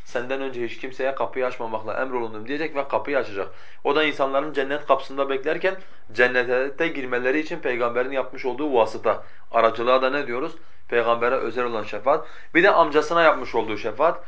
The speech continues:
Biliyorsunuz Abbas bir gün geliyor diyor, "Ya Resulallah," bu da sahih bir hadis. "Sen, e, amcan o kadar sana yardım etti, senin ona iyiliğin nedir?" O da diyor ki, "Benim ona iyiliğim, o cehennemin en alt tabakasındaydı.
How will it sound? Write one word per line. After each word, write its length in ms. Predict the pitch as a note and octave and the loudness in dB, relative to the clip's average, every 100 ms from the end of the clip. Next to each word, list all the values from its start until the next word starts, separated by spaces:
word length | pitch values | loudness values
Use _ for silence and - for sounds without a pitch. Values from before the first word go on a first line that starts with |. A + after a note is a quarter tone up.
| - - | -8 -4
Biliyorsunuz 420 | D3+ E3+ D#3+ C3 B2 | 4 4 4 -2 2
Abbas 520 | C3+ A#2+ D#3 F3 - - - - | 2 6 8 6 4 -8 -8 -6
bir 60 | D3 | -2
gün 160 | D3 C#3+ | -2 4
geliyor 380 | C#3 D3 D3 | 4 4 2
diyor, 140 | D3 C#3+ | 2 4
"Ya 160 | C#3 | 4
Resulallah," 380 | D3+ D3+ D#3 D3+ | 4 2 2 2
bu 80 | D3 | 2
da 80 | C3 | -2
sahih 320 | - A2 G#2+ | 2 0 0
bir 60 | G#2+ | -2
hadis. 360 | A#2+ D3+ E3 - - - | -2 -4 -6 -8 -8 -8
"Sen, 360 | - C#3 C#3+ C#3+ - - - - - - | 0 6 6 4 -6 -8 -8 -8 -8 -4
e, 360 | B2 A#2 A2 G#2+ - - | 0 2 2 2 -2 2
amcan 340 | B2+ B2 C#3+ | 2 6 4
o 80 | D3 | 4
kadar 220 | C#3 C3+ | 2 2
sana 260 | C3+ C3 C3 | 2 0 0
yardım 340 | C3 A#2+ C3 | 2 4 4
etti, 200 | A#2+ - | 2 -2
senin 240 | A#2 B2 B2+ | -4 -4 -4
ona 180 | B2+ B2 | -4 -4
iyiliğin 440 | A#2+ A#2 A#2+ A#2+ | -4 -4 -4 2
nedir?" 320 | D3+ D#3+ F3 - - - | 2 4 -2 -6 -8 -4
O 120 | B2 B2+ | 0 2
da 100 | C3+ | 4
diyor 120 | C#3 | 2
ki, 140 | C3 | 2
"Benim 240 | A#2+ C3 B2 | 0 0 -2
ona 180 | A2+ | -2
iyiliğim, 400 | A2+ A#2+ B2+ D3+ | -2 -4 -4 -4
o 160 | C#3 C#3+ | -4 -4
cehennemin 540 | A#2 A2+ A#2 B2 C3+ C3+ | -4 -4 -4 -4 -4 0
en 120 | D3+ | 2
alt 180 | D#3+ D#3 | 4 4
tabakasındaydı. 880 | D#3+ E3 D#3+ E3+ E3 E3 E3 F3+ | 4 4 0 -2 0 2 2 -4